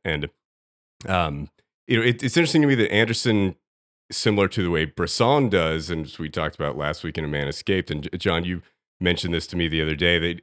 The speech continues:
you know, he kind of accentuates emotion through a lack of, um, emotion in his characters. Like, they're, they're saying their lines in a very dry way,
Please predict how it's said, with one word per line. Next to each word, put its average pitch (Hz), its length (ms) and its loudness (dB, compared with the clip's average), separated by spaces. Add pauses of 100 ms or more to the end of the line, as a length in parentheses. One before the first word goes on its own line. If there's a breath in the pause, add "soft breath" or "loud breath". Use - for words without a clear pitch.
you 95 180 0
know, 78 80 -2
he 110 420 0
kind 104 160 0
of 90 100 -2
accentuates 95 640 0
emotion 82 640 -2 (540)
through 95 580 2
a 95 80 2
lack 87 520 -2 (120)
of, 78 540 0 (220)
um, 69 440 -2 (220)
emotion 85 580 -2
in 76 140 -6
his - 140 -4
characters. 101 460 0
Like, 101 140 0
they're, 92 300 2
they're 90 160 0
saying 95 340 2
their 87 120 2
lines 85 440 0
in 92 160 -6
a 82 60 0
very 82 320 -2
dry 76 460 -2
way, 78 480 0